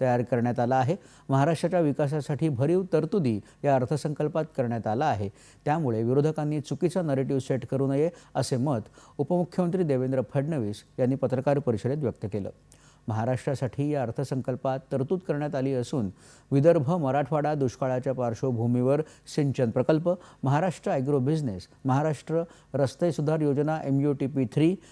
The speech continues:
तसंच मुक-, मुंबई, पुणे आणि नागपूर मेट्रो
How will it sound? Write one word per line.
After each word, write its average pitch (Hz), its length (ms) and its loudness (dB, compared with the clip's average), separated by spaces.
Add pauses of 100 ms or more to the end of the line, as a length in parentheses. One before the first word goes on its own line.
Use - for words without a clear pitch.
(140)
तसंच 139 420 2 (300)
मुक-, 156 300 -2
मुंबई, 151 420 2
पुणे 156 320 -2
आणि 165 140 -2
नागपूर 143 420 -2
मेट्रो 139 440 2